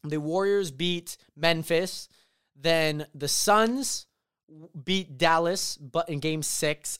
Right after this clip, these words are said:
again. And then also, I think I'm gonna have the Boston Celtics win.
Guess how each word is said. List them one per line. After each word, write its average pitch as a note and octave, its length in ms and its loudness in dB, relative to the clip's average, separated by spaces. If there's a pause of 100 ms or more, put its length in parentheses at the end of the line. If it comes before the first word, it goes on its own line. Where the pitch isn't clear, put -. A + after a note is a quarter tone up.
again. C3 640 -4 (580)
And F#3 240 2
then F#3+ 460 2 (440)
also, F#3+ 520 0
I E3+ 200 0
think F#3 240 -4
I'm F3 80 -2
gonna E3+ 180 0
have D#3+ 400 0
the D3 80 -6
Boston E3+ 360 6
Celtics F#3+ 480 2
win. C4 360 2